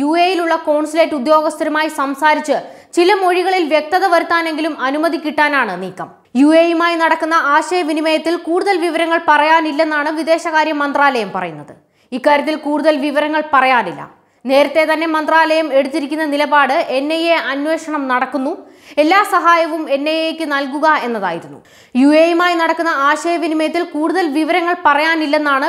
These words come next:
വിദേശകാര്യ മന്ത്രാലയം പറയുന്നത്. എന്നാൽ യു എ ഇ ഉദ്യോഗസ്ഥരെ ചോദ്യം ചെയ്യേണ്ടത് അനിവാര്യവും ഏറെ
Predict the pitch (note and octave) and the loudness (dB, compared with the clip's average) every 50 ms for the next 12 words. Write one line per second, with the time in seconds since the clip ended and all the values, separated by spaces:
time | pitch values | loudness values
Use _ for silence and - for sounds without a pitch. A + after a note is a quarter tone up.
0 | D4 D4+ D4 D#4 E4 D#4+ E4 E4+ D#4+ D#4 D#4 D#4 D4+ D4 C#4 C#4 C4 C#4 C#4+ D4 | -2 -2 0 0 0 0 0 0 2 2 2 2 0 -2 -2 -2 0 2 2 2
1 | C#4+ C4+ A#3+ G3 E3+ - F#3 F#3 F3+ D#3 D3+ D3+ C#3+ - - _ _ _ _ _ | 2 0 -2 -4 -4 -6 -6 -6 -6 -8 -10 -14 -16 -18 -20 _ _ _ _ _
2 | _ _ _ A#3 C4 C#4+ D4+ D#4+ D4+ C#4 C#4+ D4+ D#4 E4 E4+ E4+ C#4 B3 D#4 D#4+ | _ _ _ -6 0 0 2 2 2 0 0 0 2 2 2 0 0 2 2 4
3 | D#4+ D#4+ D#4+ D#4+ D#4+ E4 D#4 D#4+ D#4+ D#4 D#4 D4 D4 C#4+ F#4+ F4 E4+ E4+ E4+ D#4 | 4 2 0 -2 0 0 0 0 0 0 2 2 2 2 0 -4 -2 -2 -4 -2
4 | D#4 D4+ D4+ D4+ D4 C#4+ C#4 A3+ F3 F#3+ A3+ B3 C4+ D4 C4+ D#4 D#4 D#4 D4+ D#4 | -2 -2 -2 -2 -2 0 0 -2 0 -2 -2 -2 -2 -2 2 4 4 4 4 0
5 | D4+ C#4 E4+ F4 C#4+ C4 C4+ C#4+ D4 D4 | -2 -2 -4 -4 -2 0 0 0 0 0